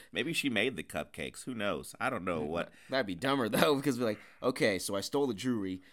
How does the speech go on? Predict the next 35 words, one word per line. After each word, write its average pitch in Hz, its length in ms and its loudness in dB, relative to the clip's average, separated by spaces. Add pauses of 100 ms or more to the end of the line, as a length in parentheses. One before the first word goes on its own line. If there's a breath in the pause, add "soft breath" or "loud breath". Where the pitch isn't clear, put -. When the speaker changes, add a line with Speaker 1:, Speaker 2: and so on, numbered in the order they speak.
(120 loud breath)
Speaker 1:
Now 123 140 2
I'm 139 60 2
gonna 143 120 2
make 139 160 2
some 113 180 -6
cupcakes 95 600 -4
at 85 140 -8
home 101 380 -10 (240 soft breath)
and 104 100 -10
then 104 160 -8
get, 113 460 -8
get 156 180 2
them 139 160 -2
back 123 280 2
there 107 180 -2
in 90 120 -6
time 92 460 -4 (220 loud breath)
just 139 200 -2
to 120 80 -6
set - 220 -4
them 95 160 -8
down 107 300 -2
here 107 400 -6 (260 loud breath)
and 120 180 -4
then 123 200 0
come 113 220 -4
home 98 340 -6
without 98 240 -6
being 95 180 -8
caught." 95 320 -8 (220)
Speaker 2:
Mm-hmm, 113 460 -6
mm-hmm, 104 380 -8
mm-hmm. 98 220 -4 (540 soft breath)
Sounds 98 320 0
legit. 101 440 0